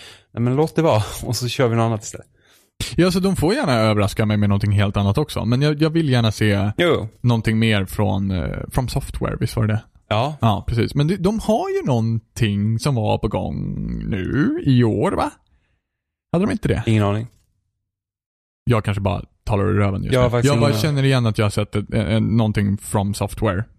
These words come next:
Speaker 1: Jag har ingen
Speaker 2: nyligen.
Speaker 1: koll på det. De kanske, kanske gått
Speaker 2: De har
Speaker 1: ihop.
Speaker 2: inte gjort någonting som släpptes nyligen då?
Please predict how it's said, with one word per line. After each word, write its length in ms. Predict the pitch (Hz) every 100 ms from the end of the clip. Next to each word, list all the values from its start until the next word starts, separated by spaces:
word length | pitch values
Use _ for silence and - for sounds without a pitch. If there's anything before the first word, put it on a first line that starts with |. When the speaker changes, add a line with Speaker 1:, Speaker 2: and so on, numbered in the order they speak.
| -
Speaker 1:
Jag 180 | 139 143
har 100 | 139
ingen 80 | -
Speaker 2:
nyligen. 160 | 98
Speaker 1:
koll 100 | 113 120
på 40 |
det. 40 | 117
De 120 | 131 - _ _ _ _ _
kanske, 420 | 143 131 - 143
kanske 260 | 143 143 113 - - _ _ _ _ _ _ _ _ _ -
gått 120 | 151 147
Speaker 2:
De 100 | 165
har 60 |
Speaker 1:
ihop. 80 | -
Speaker 2:
inte 100 | 175
gjort 160 | 226 -
någonting 220 | 170 127
som 100 | 120
släpptes 340 | 131 - 185
nyligen 260 | 123 104 -
då? 160 | -